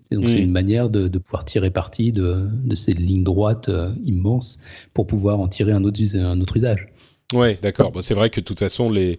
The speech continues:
Speaker 2: si on veut poser des panneaux solaires ailleurs, on peut déjà le faire. Là, c'est, les routes sont déjà là, ouais.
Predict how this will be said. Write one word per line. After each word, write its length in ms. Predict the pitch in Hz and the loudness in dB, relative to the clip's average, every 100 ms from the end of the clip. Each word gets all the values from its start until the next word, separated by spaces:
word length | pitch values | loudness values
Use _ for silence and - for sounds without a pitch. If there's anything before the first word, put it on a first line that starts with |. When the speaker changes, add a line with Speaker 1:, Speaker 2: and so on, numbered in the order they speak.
| - - | -8 -12
Speaker 2:
si 120 | - | -4
on 60 | 110 | 2
veut 160 | 113 107 | 2 4
poser 240 | 113 117 | 2 2
des 100 | 113 | 2
panneaux 220 | 107 104 | 2 0
solaires 260 | - 104 98 | 2 2 4
ailleurs, 220 | 101 127 | 4 2
on 60 | 101 | 2
peut 120 | 104 | -4
déjà 200 | 101 113 | 0 0
le 60 | |
faire. 300 | 110 104 85 - | 2 0 0 -6
Là, 160 | 98 110 | 0 0
c'est, 380 | - 92 90 90 | 0 -2 0 0
les 160 | 92 | -2
routes 180 | 92 113 | -2 -2
sont 120 | - | -4
déjà 240 | 92 90 101 | -4 -2 -2
là, 160 | 92 | -2
ouais. 80 | 80 | -4